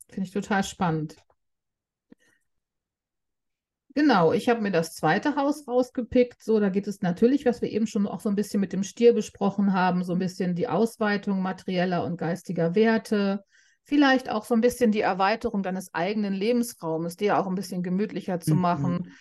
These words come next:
Speaker 1: stabiler vielleicht zu, zu machen, ähm, dass du, ähm,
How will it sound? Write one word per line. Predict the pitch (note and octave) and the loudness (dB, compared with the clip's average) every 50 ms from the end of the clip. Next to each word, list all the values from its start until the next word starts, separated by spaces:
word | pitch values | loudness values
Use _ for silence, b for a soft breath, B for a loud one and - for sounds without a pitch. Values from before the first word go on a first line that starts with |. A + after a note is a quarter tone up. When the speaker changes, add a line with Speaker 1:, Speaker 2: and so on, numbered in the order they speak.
| B B _ | B B _
Speaker 1:
stabiler | - - A3+ G3+ F3+ G3 G#3 A#3+ B3 A#3 A#3+ | -2 0 0 2 2 2 2 4 4 2 2
vielleicht | A#3+ A#3+ A3 G#3+ G3+ G3 G#3 G#3 - - | 2 2 2 4 2 2 2 -2 -4 -6
zu, | A#3+ G#3+ - - _ - | -6 -6 -6 -8 _ -16
zu | - - A3 | -8 -4 0
machen, | G3+ G#3 G#3 G#3 - - F3+ F#3 F#3 F#3 G3 B B B B B B B B B B _ - | 0 0 0 -2 -2 -4 -4 -4 -4 -6 -8 B B B B B B B B B B _ 2
ähm, | F#3 F3+ F3 F3 F3 F3 F3 F3 F3+ F#3 F#3+ G#3 A#3 G#3+ - _ _ _ _ _ _ _ _ _ _ _ _ | 4 6 6 6 6 6 6 4 4 2 0 -4 -8 -12 -18 _ _ _ _ _ _ _ _ _ _ _ _
dass | G#3 - F#3+ F3+ F3+ F3 - - | -10 -4 -2 -2 -2 -4 -6 -8
du, | - F#3+ F#3 F3+ F3+ F3 E3+ E3+ E3 E3 E3 E3 F#3 - - _ _ _ _ _ _ _ _ | -6 -2 0 2 4 4 4 4 4 4 2 2 0 -4 -10 _ _ _ _ _ _ _ _
ähm, | F3 F3 E3 D#3+ D#3+ D#3+ D#3+ D#3 D#3 D#3+ E3+ D#3+ - | -2 0 2 2 2 0 0 0 -2 -2 -4 -6 -10